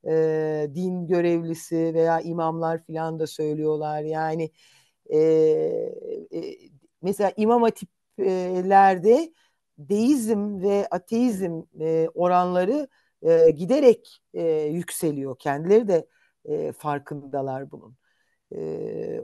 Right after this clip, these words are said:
o yüzden, e, ben, e, gençlerin, e, çok da kolay ikna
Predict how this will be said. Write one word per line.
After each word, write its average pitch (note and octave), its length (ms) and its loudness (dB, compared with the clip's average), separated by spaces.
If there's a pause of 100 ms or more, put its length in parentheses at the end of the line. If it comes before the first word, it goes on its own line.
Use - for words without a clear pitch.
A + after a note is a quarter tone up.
o F#3+ 140 0
yüzden, D4+ 520 -4 (280)
e, - 120 -10 (100)
ben, B3 520 -2
e, F#3+ 260 -4
gençlerin, B3 920 0 (540)
e, F3+ 1040 0
çok E4 220 -6
da E4 80 -2
kolay B3+ 500 2
ikna B3 600 -2